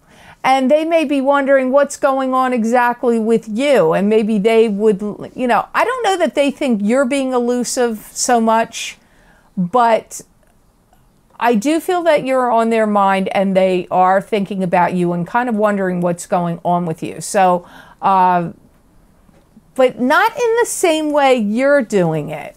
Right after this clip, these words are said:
It's like, uh, it's kinda like mirrored, but not exactly. They're, theirs is more like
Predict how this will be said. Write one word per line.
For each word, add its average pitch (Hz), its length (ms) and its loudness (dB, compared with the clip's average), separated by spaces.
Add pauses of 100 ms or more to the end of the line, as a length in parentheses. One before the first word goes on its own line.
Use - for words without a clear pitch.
It's - 340 -2
like, 214 420 0
uh, 196 320 4
it's 214 200 -4
kinda 415 340 0
like 254 240 0
mirrored, 294 640 0 (500)
but 254 180 0
not 254 300 2
exactly. 214 880 -2
They're, 254 720 0 (380)
theirs 269 340 4
is 254 240 -4
more 226 320 2
like 190 560 0